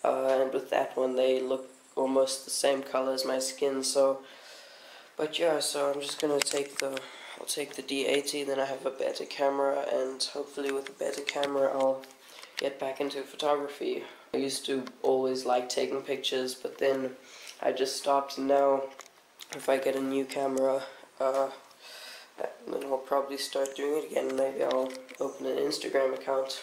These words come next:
who can say. Yeah, so that's all I have today. Sorry it's not a very cool video, not, not like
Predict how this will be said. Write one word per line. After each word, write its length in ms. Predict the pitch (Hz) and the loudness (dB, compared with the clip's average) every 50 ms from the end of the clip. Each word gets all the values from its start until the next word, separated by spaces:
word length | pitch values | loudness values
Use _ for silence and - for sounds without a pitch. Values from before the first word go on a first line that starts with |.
| - | -10
who 80 | - 147 | -12 -12
can 180 | - - - 123 | -12 -12 -10 -6
say. 320 | - - 156 147 139 - - - - - - - - - - - - - - - - - - - - | -2 2 2 2 2 2 -2 -10 -16 -18 -16 -14 -14 -12 -12 -12 -12 -12 -12 -12 -14 -14 -16 -14 -6
Yeah, 280 | - 185 202 196 170 151 | -2 2 4 4 4 4
so 580 | 151 - - - 160 156 156 156 151 151 151 151 - - - - - - - - | 2 -2 -4 -2 0 2 2 2 2 0 -2 -4 -8 -16 -20 -20 -20 -20 -20 -16
that's 680 | - - - - - - - - - - - - - - | -8 -6 -6 -4 -2 0 0 0 2 2 0 0 -2 -4
all 260 | - - 143 139 147 151 | -4 -4 -4 -2 0 0
I 160 | 151 151 151 | 0 0 0
have 480 | 151 - - 156 160 160 160 156 - | -2 -4 -4 -4 -2 -2 -4 -4 -6
today. 560 | - - 131 - - 160 - 175 175 175 175 170 | -8 -8 -6 -4 0 2 4 4 4 4 2 0
Sorry 560 | 175 - - 151 156 151 151 151 151 151 151 | -2 -2 -2 -2 0 2 2 4 4 2 2
it's 200 | 151 151 - - | 0 -2 -2 -2
not 280 | 143 143 147 143 143 | 2 4 4 4 4
a 40 | 143 | 2
very 300 | 139 143 143 143 135 135 - - | 0 0 0 0 0 -2 -4 -4
cool 240 | - - 156 151 151 | -2 0 0 2 0
video, 560 | 147 147 143 143 139 143 143 143 143 143 143 | 0 -2 -2 0 0 2 4 4 4 4 4
not, 560 | 139 139 143 143 - - - - - - - - - - - - - - - - - | 4 4 2 2 0 -2 -4 -4 -4 -4 -4 -6 -12 -18 -18 -18 -18 -20 -4 0 0
not 220 | 117 - - - | 0 0 0 -4
like 480 | - - - - - - - - - | -4 -4 -4 -4 -4 -8 -12 -18 -18